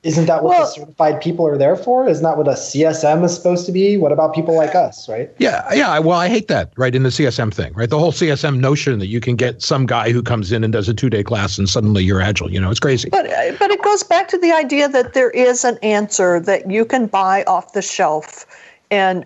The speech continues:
Speaker 2: just plug in to solve your problems. What we're not teaching people is how do you observe your organization?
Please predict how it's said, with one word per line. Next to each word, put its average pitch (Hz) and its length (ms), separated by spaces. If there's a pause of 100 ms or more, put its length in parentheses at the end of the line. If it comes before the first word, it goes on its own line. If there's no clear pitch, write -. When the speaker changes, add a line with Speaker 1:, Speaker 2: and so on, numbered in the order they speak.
Speaker 2:
just 208 320
plug 226 460
in 180 340
to - 120
solve 180 340
your 175 100
problems. - 720 (340)
What 233 200
we're 220 140
not 226 400
teaching 240 400
people 220 400
is 180 400 (180)
how 202 480
do 202 140
you 165 460
observe 170 500
your 208 120
organization? 185 920